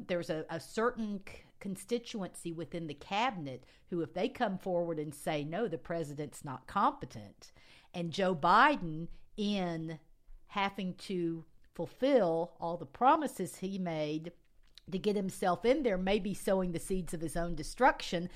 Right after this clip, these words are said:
because those are the people that are gonna vote his ass out of, out of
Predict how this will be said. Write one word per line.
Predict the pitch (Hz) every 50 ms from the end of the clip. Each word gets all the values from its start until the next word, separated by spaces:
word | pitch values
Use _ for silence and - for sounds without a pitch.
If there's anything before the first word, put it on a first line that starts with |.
| - -
because | - 180 - 185 143
those | 202 226 254 254
are | 240 196
the | 190
people | 180 - 196 180 - - 196 185
that | 185 175
are |
gonna | - 190 170
vote | 165 - 185 185 190
his | 190 175 147 180
ass | 180 185 185 185 - -
out | 196 175 175 180
of, | 175 170 165 160 - -
out | - 185 175 175
of | 175 175